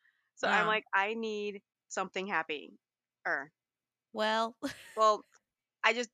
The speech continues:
Speaker 1: I don't need a violent shonen.
Speaker 2: It's so, so good. I was literally talking to somebody about it yesterday,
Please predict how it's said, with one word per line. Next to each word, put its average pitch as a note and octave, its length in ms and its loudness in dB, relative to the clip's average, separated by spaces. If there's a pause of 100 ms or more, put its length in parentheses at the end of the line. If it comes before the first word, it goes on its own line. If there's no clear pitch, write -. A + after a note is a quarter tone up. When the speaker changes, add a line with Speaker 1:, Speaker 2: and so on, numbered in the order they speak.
Speaker 1:
I G3+ 100 6
don't A3 180 4
need G3+ 120 0
a F#3+ 40 0
violent F3 340 2
shonen. D3+ 460 -8 (340)
Speaker 2:
It's F#3+ 240 -6
so, F3+ 560 -4 (160)
so F3 320 -6
good. D#3+ 220 -4
I F3 80 0
was F3+ 160 -6
literally G3 200 -2
talking G3 220 -6
to F#3+ 80 -10
somebody F3+ 240 -6
about E3+ 180 -2
it - 60 -6
yesterday, E3+ 560 -4